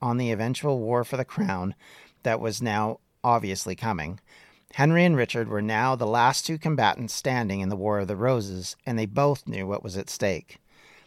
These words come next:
As January dawned, Richard and his court prepared for the return of Parliament. This would be a momentous one for him and the final straw.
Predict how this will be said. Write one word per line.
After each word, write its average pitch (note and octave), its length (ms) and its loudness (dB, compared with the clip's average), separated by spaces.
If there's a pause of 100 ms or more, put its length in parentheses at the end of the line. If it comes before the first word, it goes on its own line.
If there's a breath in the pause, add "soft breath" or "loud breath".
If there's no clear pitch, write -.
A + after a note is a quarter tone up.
(220 soft breath)
As B2+ 220 -4
January E3 640 2
dawned, G#2+ 440 0
Richard C#3+ 360 0
and D#3 100 2
his D#3 140 -2
court A2 340 -2
prepared A#2+ 400 0
for - 100 -10
the C3 80 -6
return A2 380 -2
of G2 120 -4
Parliament. F#2+ 580 0 (520 loud breath)
This F3 220 4
would G3 180 0
be A#2+ 320 0
a A#2 80 2
momentous A#2 560 0
one G#2+ 240 -2
for G#2 140 -8
him G2 480 -2
and G#2 200 -2
the G#2+ 60 -4
final C3 420 0
straw. F2+ 520 -2